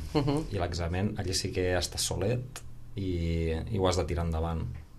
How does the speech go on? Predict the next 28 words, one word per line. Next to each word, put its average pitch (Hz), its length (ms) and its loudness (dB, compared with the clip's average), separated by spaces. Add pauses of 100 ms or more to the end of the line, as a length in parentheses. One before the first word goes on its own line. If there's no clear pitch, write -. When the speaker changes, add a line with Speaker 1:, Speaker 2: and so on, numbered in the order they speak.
Speaker 2:
Si - 300 -2
ja 85 100 2
tens 92 200 2
alguna 92 300 2
referència 92 640 2
de 90 80 2
com 95 180 2
controlar 90 440 2
els 82 140 0
teus 85 180 0
nervis, 101 480 2 (380)
doncs, - 160 2
bueno, 80 320 0
la 80 80 0
competició, 85 680 0 (1000)
doncs, - 160 -4
te - 100 -4
pot 87 160 2
donar 87 200 2
una 85 80 2
miqueta 82 280 0
de 80 120 0
taules, 80 460 0
en - 60 -4
este - 160 -4 (180)
Speaker 1:
Sí, - 0 -
Speaker 2:
sentit. 135 260 -2 (400)
Speaker 1:
sí. - 80 -4